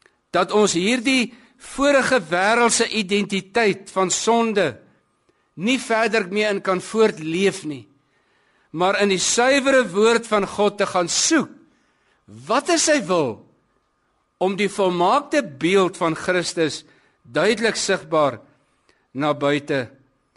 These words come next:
te maak. Kom ons bid saam. Vader, baie, baie dankie dat ons 'n geweldige voorreg het vir die Heilige Gees wat in ons lewens werk.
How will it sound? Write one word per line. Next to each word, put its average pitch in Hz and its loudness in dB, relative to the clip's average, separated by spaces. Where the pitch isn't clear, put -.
te 143 -6
maak. 123 -6
Kom 208 -4
ons 170 -2
bid 123 -6
saam. 113 -6
Vader, 180 2
baie, 170 4
baie 151 2
dankie 156 0
dat 139 0
ons 147 0
'n 156 0
geweldige 185 2
voorreg 196 2
het 165 0
vir 175 0
die 165 2
Heilige 214 2
Gees 208 0
wat 170 0
in 233 2
ons 202 2
lewens 170 2
werk. 143 0